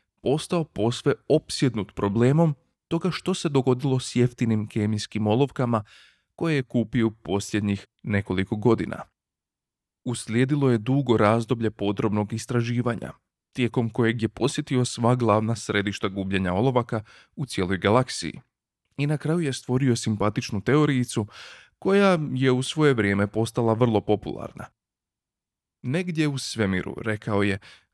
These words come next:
„zajedno sa svim planetima koje nastanjuju humanoidi, reptiloidi, riboidi, hodajući drvoidi i superinteligentne nijanse plave boje, postoji i planet potpuno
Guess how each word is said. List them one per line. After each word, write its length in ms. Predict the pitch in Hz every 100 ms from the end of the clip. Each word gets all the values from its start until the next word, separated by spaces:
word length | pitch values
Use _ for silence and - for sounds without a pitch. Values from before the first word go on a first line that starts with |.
| -
„zajedno 460 | 107 123 120 107
sa 160 | 110 113
svim 340 | 98 - 113
planetima 640 | 107 98 98 104 110 117 95
koje 260 | - 107 95
nastanjuju 600 | 92 - 104 104 104 98
humanoidi, 880 | 107 101 98 98 101 107 104 104
reptiloidi, 920 | 98 101 - 101 95 95 95 98 98 95 -
riboidi, 800 | 113 110 98 98 92 92 95 98
hodajući 600 | - 95 98 104 104 -
drvoidi 680 | 98 107 95 92 95 113 107 - - - -
i 100 | -
superinteligentne 1040 | 151 127 110 92 104 98 101 104 101 95
nijanse 460 | 98 98 98 - -
plave 340 | 101 98 92
boje, 360 | 90 104 143 156 _ _ _
postoji 560 | - - 170 - 185 175
i 100 | 151
planet 600 | - 127 117 135 - - _ _ _ _ -
potpuno 640 | - - - 175 151